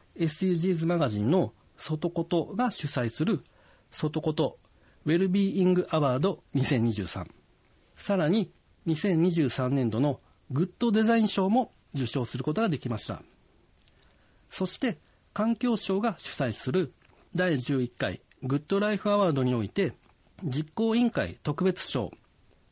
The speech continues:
エキスポ二千二十五、命、動的、平衡賞を受賞いたしました。えー、今後もさらに環境やエスディージーズをテーマとした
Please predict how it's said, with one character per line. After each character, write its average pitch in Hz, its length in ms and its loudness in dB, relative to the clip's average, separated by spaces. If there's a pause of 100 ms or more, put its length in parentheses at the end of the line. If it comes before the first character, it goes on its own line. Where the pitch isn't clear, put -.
エ 165 100 -6
キ 202 140 -4
ス - 100 -6
ポ 196 280 0
二 160 140 0
千 185 260 0
二 156 80 2
十 120 180 -2
五、 131 240 -2 (640)
命、 196 480 -2 (280)
動 160 200 2
的、 170 380 -2 (140)
平 202 180 0
衡 220 220 0
賞 156 220 2
を 196 340 0
受 135 60 -6
賞 123 200 -2
い 110 40 -2
た 107 100 -4
し - 100 -4
ま 98 60 -2
し - 100 -8
た。 - 120 -10 (720)
え 123 460 -2
ー、 - 0 - (440)
今 202 200 2
後 254 100 4
も 247 300 2 (220)
さ 233 180 -2
ら 196 120 2
に 214 280 2 (260)
環 151 260 0
境 151 260 0
や 185 200 0 (280)
エ 156 80 0
ス 151 160 -2
デ 170 80 4
ィ - 0 -
ー 165 40 2
ジ 180 180 0
ー 127 60 0
ズ 107 200 -4 (140)
を 165 180 0 (160)
テ 220 160 2
ー 208 40 2
マ 170 140 2
と 147 120 -2
し - 140 -8
た 147 240 -2